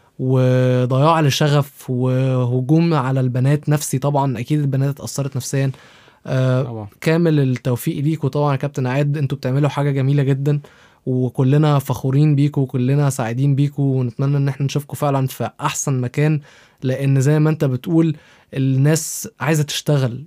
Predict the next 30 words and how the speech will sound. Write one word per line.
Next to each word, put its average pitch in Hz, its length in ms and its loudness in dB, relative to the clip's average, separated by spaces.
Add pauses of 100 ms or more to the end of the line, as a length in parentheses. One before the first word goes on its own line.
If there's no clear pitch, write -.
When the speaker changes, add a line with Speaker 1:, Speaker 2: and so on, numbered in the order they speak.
Speaker 1:
الناس 135 280 -2
فعلًا 139 240 2
عايزة 135 220 0
تشتغل. 120 420 -6 (600)
آه، 135 280 0
انت 131 160 -2
نورتني 143 500 2
النهاردة 151 340 4
يا 139 60 0
كابتن 143 280 -4
عايد. 147 460 -2
Speaker 2:
حبيبي 107 300 -2
يا 110 80 0
كابتن 104 320 -6
ويلو، 117 480 -2
بنورك، 123 500 -2
وانا 117 220 -2
مبسوط 113 320 -6
جدًا 113 320 -4
ان 110 100 -2
انا 113 120 -4
اكون 113 160 -8
معاك، 104 720 -6
وانا 110 140 -2
الصراحة 117 640 -4
يعني 110 260 -4
الكلام 123 340 -2
كله 135 300 0
طالع 131 240 -2
من، 110 260 0